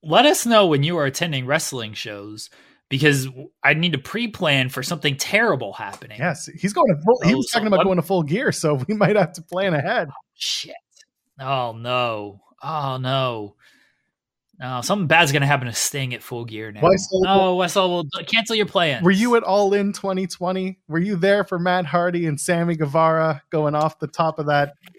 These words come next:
Speaker 2: platform?
Speaker 1: That wasn't good.
Speaker 2: No, it was not.
Speaker 1: That wasn't good. No. All right, he says he's not going to Full Gear. Okay, good. Sting is safe. Sting is safe.
Speaker 2: Yeah, he really does go
Speaker 1: I'm,
Speaker 2: to
Speaker 1: I'm
Speaker 2: those
Speaker 1: worried.
Speaker 2: shows.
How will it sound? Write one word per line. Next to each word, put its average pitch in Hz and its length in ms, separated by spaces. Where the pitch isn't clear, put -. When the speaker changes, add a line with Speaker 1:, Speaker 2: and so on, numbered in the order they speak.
Speaker 2:
platform? 156 800
Speaker 1:
That 113 240
wasn't - 280
good. 135 220
Speaker 2:
No, 147 280
it 143 80
was 143 200
not. 143 260
Speaker 1:
That - 140
wasn't - 260
good. - 1040
No. - 200
All - 100
right, 120 120
he 127 80
says 190 180
he's 160 100
not 127 220
going 107 200
to 98 40
Full - 220
Gear. 117 220
Okay, 110 180
good. 107 260
Sting 135 280
is 117 120
safe. - 340
Sting - 260
is 117 140
safe. - 260
Speaker 2:
Yeah, 185 140
he 170 140
really 196 360
does 165 240
go - 80
Speaker 1:
I'm, 208 140
Speaker 2:
to 165 60
Speaker 1:
I'm 208 180
Speaker 2:
those 156 80
Speaker 1:
worried. 277 440
Speaker 2:
shows. - 200